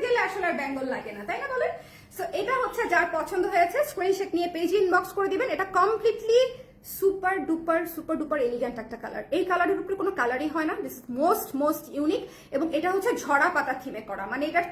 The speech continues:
থিম বলেন, এটার কালার বলেন, এটা সব সুন্দর। হ্যাঁ, সবচেয়ে বড় কথা এটা কটন, সবচেয়ে ইম্পর্টেন্ট কথা হচ্ছে এটা কটন, পিওর কটনের উপরে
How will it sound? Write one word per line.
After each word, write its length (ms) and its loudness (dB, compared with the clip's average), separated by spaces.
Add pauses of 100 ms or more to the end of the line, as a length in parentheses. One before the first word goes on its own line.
(120)
থিম 180 6 (180)
বলেন, 220 2 (360)
এটার 260 0
কালার 280 4 (100)
বলেন, 280 0
এটা 100 -10 (220)
সব 220 4 (160)
সুন্দর। 300 -4 (100)
হ্যাঁ, 160 -2 (340)
সবচেয়ে 300 0
বড় 160 2
কথা 120 -4
এটা 180 -6
কটন, 300 -4 (960)
সবচেয়ে 420 4
ইম্পর্টেন্ট 440 0
কথা 180 -2
হচ্ছে 200 -4
এটা 180 -4
কটন, 260 -6 (220)
পিওর 380 2
কটনের 360 -2
উপরে 200 -4